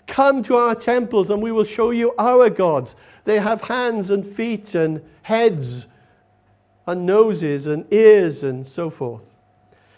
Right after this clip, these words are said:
And the Israelites very often argued back, saying that the idols of the heathen were only the work of human hands. Yes, they might have had mouths, but they couldn't speak. They might have had ears, but they couldn't hear. You see, the problem of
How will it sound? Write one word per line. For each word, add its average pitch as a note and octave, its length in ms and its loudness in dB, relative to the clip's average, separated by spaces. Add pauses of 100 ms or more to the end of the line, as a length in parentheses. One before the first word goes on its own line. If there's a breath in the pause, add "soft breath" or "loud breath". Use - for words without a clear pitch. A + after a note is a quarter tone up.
(180 soft breath)
And D3+ 140 -4
the E3 40 2
Israelites E3+ 640 0
very D#3+ 240 -2
often D#3+ 280 -4
argued D#3+ 320 -2
back, D3+ 240 -4
saying D3 320 -2
that C#3+ 160 -10
the D3 100 -2
idols D#3+ 560 -4
of C3+ 140 -6
the C3+ 80 -8
heathen D#3 560 -6 (500 soft breath)
were D3 120 2
only E3+ 260 0
the D3+ 100 -2
work D#3 300 0
of C#3 100 -4
human D#3 360 -4
hands. C3+ 640 -8 (280)
Yes, E3+ 280 -2
they D3+ 140 0
might D3+ 220 -2
have D#3 100 -4
had D3+ 220 -4
mouths, D3 380 -2
but D3+ 160 -4
they C#3+ 100 -6
couldn't D3 300 -8
speak. C#3 420 -8 (540 soft breath)
They D3 80 0
might E3+ 180 -2
have E3 100 -8
had E3 300 -2
ears, D3 360 -4
but D3 160 -6
they C#3+ 120 -6
couldn't D3 280 -8
hear. C3 360 -4 (500 loud breath)
You G#3 80 -2
see, A#3 160 -2
the A3 140 0
problem D3 720 -2 (400 soft breath)
of F3+ 260 0